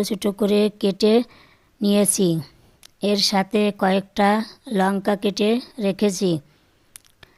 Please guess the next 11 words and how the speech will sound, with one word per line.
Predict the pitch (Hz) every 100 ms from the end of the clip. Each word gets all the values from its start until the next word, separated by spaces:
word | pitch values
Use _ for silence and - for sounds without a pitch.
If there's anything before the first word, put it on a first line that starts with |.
| _ _ _ _ _
কড়াইতে | - 185 190 196 196 214 226 233 - _ 214
জল | 196 196 202
দেব, | 202 202 202 214 226 - _ _ _ -
এক | 185 185
চামচ | - 202 208 214 220
লবণ | 190 190 196 202
দেব, | 190 175 165 - _ _ _ _ - - 185
আর | 190 202 214
কেটে | 214 185 208
রাখা | 190 190 202 196 -
শাক | 190 190